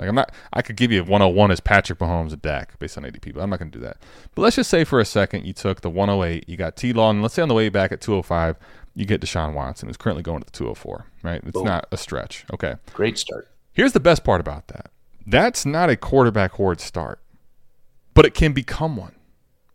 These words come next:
Speaker 2: Sure can.
Speaker 1: And it's all based on how your league goes, and it's about really optimizing what is happening in front of you in the draft board, okay? And, and the reason I say that is we talk about this all the time in the forty Chess Dynasty trade, uh, the trade show,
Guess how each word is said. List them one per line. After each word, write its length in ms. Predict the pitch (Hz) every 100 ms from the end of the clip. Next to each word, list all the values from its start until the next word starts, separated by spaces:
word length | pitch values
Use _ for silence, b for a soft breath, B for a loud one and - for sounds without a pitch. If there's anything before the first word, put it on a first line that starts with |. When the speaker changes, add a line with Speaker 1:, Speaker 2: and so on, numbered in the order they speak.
| _ -
Speaker 2:
Sure 240 | - 98
can. 260 | 98 147 170 _ - b b b
Speaker 1:
And 100 | 113
it's 120 | 110
all 260 | - 113 143
based 260 | 165 147 -
on 80 |
how 120 | 120 117
your 160 | 107
league 240 | 95 104 101
goes, 260 | 92 92
and 80 | 90
it's 100 | 92
about 400 | 92 110 113 - b b b
really 420 | 95 131 202 190 -
optimizing 840 | 120 123 - 104 185 87 92 87 - b b b
what 260 | 78 110
is 120 | 143
happening 400 | - 104 107 113
in 120 | 98 82
front 240 | - 95
of 60 | 87
you 80 |
in 80 | 85
the 60 | 78
draft 340 | - 67 60
board, 220 | - - - - -
okay? 300 | - 107 104 -
And, 100 | 117
and 120 | 127 117
the 60 |
reason 260 | 98 196 226
I 60 |
say 240 | 127 - 110
that 160 | 98
is 160 | 87 82 b b b
we 220 | - 113 196
talk 260 | 214 180
about 220 | 160 131
this 140 | 120 113
all 100 | 104
the 60 |
time 220 | 92 95 87
in 40 |
the 60 | 85
forty 280 | 82 82
Chess 260 | 73 80 80
Dynasty 300 | 69 71 -
trade, 260 | - - -
uh, 220 | 85 76
the 80 | -
trade 260 | - 107 98
show, 380 | 104 90 87